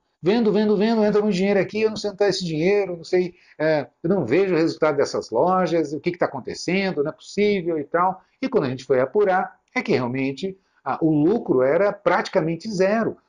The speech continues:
né? A margem era muito estreita. Qualquer oscilação, ela compromete o resultado, porque ela tá muito no limite, trabalha muito no limite.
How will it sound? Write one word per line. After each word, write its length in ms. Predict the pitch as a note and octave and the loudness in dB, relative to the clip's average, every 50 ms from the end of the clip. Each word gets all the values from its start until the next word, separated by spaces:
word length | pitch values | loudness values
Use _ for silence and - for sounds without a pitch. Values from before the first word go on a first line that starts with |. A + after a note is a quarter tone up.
| _ _ | _ _
né? 120 | - A#2 A#2+ | -16 -10 -4
A 100 | B2 D#3 | -2 -2
margem 540 | D#3 D3 D#3 F3+ G#3+ B3+ B3+ A#3 F#3+ G3+ F#3 | 0 0 0 0 2 2 2 2 0 0 0
era 140 | D#3+ D3 C#3+ | -2 -2 -2
muito 160 | C#3+ D3 - | -4 -4 -6
estreita. 500 | - - - - B2+ B2+ A#2 - - - - _ _ _ | -10 -10 -2 0 2 2 0 0 -6 -12 -12 _ _ _
Qualquer 420 | - A3 G3+ - - - G3 A3 A#3+ | -2 0 0 0 0 0 0 2 2
oscilação, 680 | A#3 F#3 - - F#3 E3 C3+ A#2 G#2+ - - F3 G3+ G#3 | 2 0 0 0 0 2 2 2 0 -2 -2 -2 0 0
ela 100 | G3+ F#3+ | 0 0
compromete 580 | - G3+ F#3+ - G#3 G#3 F3 F3 F#3+ F#3+ G3+ | 0 0 -2 0 0 0 0 0 -2 -2 -2
o 40 | F3 | -2
resultado, 560 | F#3 F#3+ F#3 G#3 G3+ - F3+ F#3+ F#3+ F3 B2+ | -2 0 0 -2 0 0 0 0 0 -2 -4
porque 200 | G2+ - A#2+ - | -8 -10 -6 -4
ela 100 | D#3 D3 | -4 -2
tá 100 | - F3+ | 0 -2
muito 260 | E3 E3 G3 G#3 A3 F3+ | -2 -2 -4 -8 -8 -10
no 80 | F#3+ | -8
limite, 600 | G3 F#3+ F#3+ F3 E3 E3 F3+ F#3 - - - - - | -8 -6 -4 -4 -2 -2 -2 -4 -4 -8 -14 -8 -4
trabalha 320 | C3+ C#3 C#3 D#3 E3 D3 | -2 0 0 0 0 0
muito 320 | C#3 D#3 G3+ A#3 - F#3+ | -2 -2 -2 -2 -2 -4
no 100 | D3+ C#3 | -6 -8
limite. 400 | B2 A#2 A2 G2+ F#2 _ _ - | -10 -10 -12 -12 -16 _ _ -20